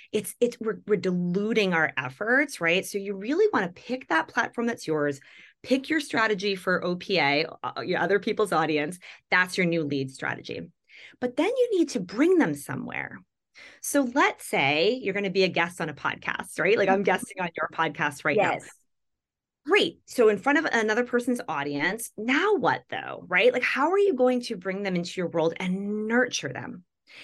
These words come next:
Speaker 1: And I think that in the online entrepreneur space, it's kind of been like, kind of one path, and that's email, right? Everyone's
Speaker 2: Yeah.
Speaker 1: like, "Link build, nurture on
Speaker 2: You,
Speaker 1: email."
Speaker 2: I mean, I feel like social media is kind of getting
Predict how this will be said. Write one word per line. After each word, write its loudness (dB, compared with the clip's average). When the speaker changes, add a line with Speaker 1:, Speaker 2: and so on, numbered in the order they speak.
Speaker 1:
And 2
I 2
think 0
that 0
in 4
the 0
online 2
entrepreneur -2
space, 0
it's -6
kind 2
of 0
been 2
like, 0
kind -8
of -6
one -2
path, 4
and -6
that's -8
email, -8
right? 0
Everyone's -2
Speaker 2:
Yeah. 2
Speaker 1:
like, 2
"Link -8
build, 4
nurture 2
on 6
Speaker 2:
You, 8
Speaker 1:
email." 4
Speaker 2:
I 6
mean, 2
I 4
feel 4
like 4
social 2
media 2
is -2
kind -4
of 0
getting 2